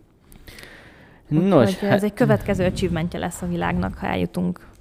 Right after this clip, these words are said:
Speaker 1: ide.
Speaker 2: Te, ahogy azt mondtad, már közel vagyunk akkor ezek szerint.
Speaker 1: Már közel, mert ugye van is rá vakcina, úgyhogy
Speaker 2: Aha.
Speaker 1: már, már közel. Tehát egy,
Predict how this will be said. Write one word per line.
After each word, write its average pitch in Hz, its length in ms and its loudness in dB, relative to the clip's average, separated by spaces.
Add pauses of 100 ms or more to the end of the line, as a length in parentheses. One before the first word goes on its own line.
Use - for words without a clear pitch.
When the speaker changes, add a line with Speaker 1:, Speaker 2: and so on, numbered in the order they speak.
(100)
Speaker 1:
ide. 170 280 -6 (360)
Speaker 2:
Te, - 480 4
ahogy 104 240 4
azt 101 120 4
mondtad, 107 300 4
már 98 140 2
közel 78 240 -2
vagyunk 69 240 -4
akkor - 240 -6
ezek - 160 -4
szerint. - 280 -6 (320)
Speaker 1:
Már 233 300 0
közel, 196 380 -4
mert 202 180 -4
ugye 196 140 -4
van 202 160 -2
is 190 140 -6
rá 190 120 -6
vakcina, 208 600 -4 (640)
úgyhogy - 280 -6
Speaker 2:
Aha. 190 80 -2
Speaker 1:
már, 151 360 0
már 196 180 -10
közel. 185 260 -6
Tehát 202 180 -6
egy, 214 180 0